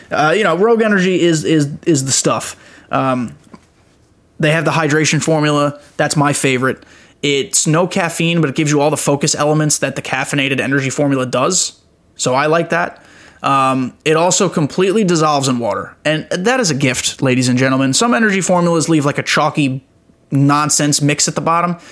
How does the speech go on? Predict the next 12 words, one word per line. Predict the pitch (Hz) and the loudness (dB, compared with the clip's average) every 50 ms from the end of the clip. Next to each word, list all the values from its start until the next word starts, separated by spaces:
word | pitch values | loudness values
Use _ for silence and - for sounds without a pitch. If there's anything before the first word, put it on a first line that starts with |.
| - - - - | -20 -20 -10 -4
Uh, | - 135 135 131 - | -2 0 0 0 0
not | - 160 190 220 233 226 - | -2 0 0 0 0 0 0
Rogue | 175 151 143 131 | 0 0 2 0
Energy. | 123 107 90 - - 82 - - _ _ _ _ _ - | -2 -4 -6 -8 -10 -10 -12 -16 _ _ _ _ _ -4
There's | - 165 151 | -2 0 0
no | 202 226 208 | 2 2 2
chalk | 165 - - 123 117 - - | 0 0 -2 -2 -2 -4 -8
with | 120 120 | -8 -6
Rogue | 120 113 117 113 | -4 -4 -4 -4
Energy. | 113 101 71 - 160 - - - _ _ _ _ _ _ _ - | -6 -8 -10 -10 -12 -12 -14 -14 _ _ _ _ _ _ _ -4
Zero | - 175 190 180 160 | 0 0 2 2 2
chalk. | 135 - - 95 - - - | 0 0 -2 -4 -4 -8 -18